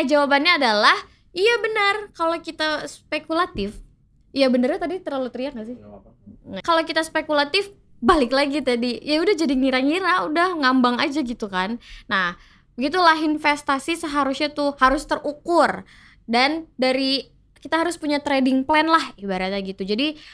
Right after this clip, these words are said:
Speaker 1: kita punya perencanaan mulai dari menetapkan tujuan investasi,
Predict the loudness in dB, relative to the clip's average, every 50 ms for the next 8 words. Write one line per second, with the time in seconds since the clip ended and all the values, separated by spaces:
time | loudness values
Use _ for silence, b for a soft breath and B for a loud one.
0 | B B -8 -2 -2 -2 -2 0 -2 -2 -2 -2 -2 -2 -2 0 0 0 0 0
1 | 0 2 2 2 4 2 2 2 0 0 0 0 -2 -2 -4 -4 -6 -6 -6 -6
2 | -6 -4 -4 -4 -4 -2 -2 -2 0 0 2 2 4 2 2 0 -4 -4 -2 -4
3 | -4 0 0 0 0 0 0 -2 -2 -2 -6 _